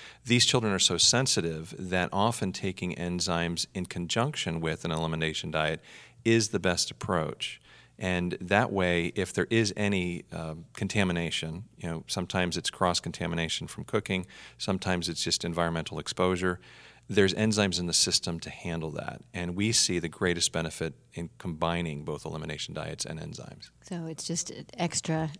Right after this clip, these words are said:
Speaker 2: um, support.
Speaker 1: Yeah,
Speaker 2: Right.
Speaker 1: extra support, extra protection, yeah,
Speaker 2: And
Speaker 1: for sure.
Speaker 2: protection. Uh, what's,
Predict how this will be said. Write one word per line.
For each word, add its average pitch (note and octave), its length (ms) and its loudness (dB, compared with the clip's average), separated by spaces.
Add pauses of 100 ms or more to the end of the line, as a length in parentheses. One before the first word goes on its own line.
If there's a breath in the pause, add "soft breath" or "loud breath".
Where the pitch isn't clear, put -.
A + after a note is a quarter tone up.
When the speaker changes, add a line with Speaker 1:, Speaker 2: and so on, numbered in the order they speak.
Speaker 2:
um, D3+ 480 -10
support. - 520 -4
Speaker 1:
Yeah, B2 340 2
Speaker 2:
Right. F#2 200 -4
Speaker 1:
extra D3+ 180 0
support, G2+ 400 2
extra F#2 240 -2
protection, F#2 520 -4
yeah, E2 200 -2
Speaker 2:
And F3+ 140 0
Speaker 1:
for - 100 -4
sure. - 120 0
Speaker 2:
protection. G2 300 0 (760 loud breath)
Uh, F#3+ 240 2
what's, G3 560 0